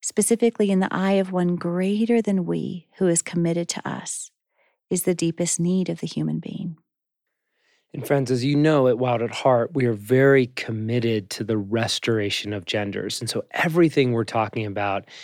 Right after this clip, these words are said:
Speaker 2: is universal, and it's also specific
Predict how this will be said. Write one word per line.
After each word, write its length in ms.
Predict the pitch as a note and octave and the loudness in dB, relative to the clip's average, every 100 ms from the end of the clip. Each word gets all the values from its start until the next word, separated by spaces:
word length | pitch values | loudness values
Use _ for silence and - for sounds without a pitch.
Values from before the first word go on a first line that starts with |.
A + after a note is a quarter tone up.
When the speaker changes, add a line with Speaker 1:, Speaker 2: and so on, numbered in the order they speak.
| - _ | -20 _
Speaker 2:
is 240 | C3 A2 | -4 -2
universal, 1080 | A#2 B2+ C#3 A2+ G#2+ C3 B2+ - G#2 G2 C#3+ _ _ _ _ _ _ | -2 2 2 2 2 2 2 0 0 -2 -4 _ _ _ _ _ _
and 180 | C#3 C#3 | -2 2
it's 180 | C#3 - | 2 6
also 360 | C#3+ C3+ - | 6 6 2
specific 840 | B2+ - B2+ - A2+ - - - | 0 0 -2 0 -2 -6 -12 -14